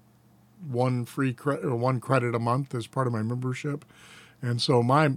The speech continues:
audiobook library has grown immensely. And that's one of the things I listen to all the time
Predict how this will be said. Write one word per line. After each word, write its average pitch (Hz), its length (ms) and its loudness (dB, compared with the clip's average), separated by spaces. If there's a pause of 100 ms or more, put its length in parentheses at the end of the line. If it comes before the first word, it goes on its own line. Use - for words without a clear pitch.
(120)
audiobook 127 640 4
library 107 600 -2
has 117 200 -6
grown 131 460 2
immensely. 120 760 -2 (640)
And 135 460 6
that's 151 220 2
one 156 100 6
of 135 60 4
the 123 120 2
things 131 200 0
I 123 60 2
listen 127 300 0
to 127 140 0
all 117 120 2
the 113 100 -4
time 123 440 -2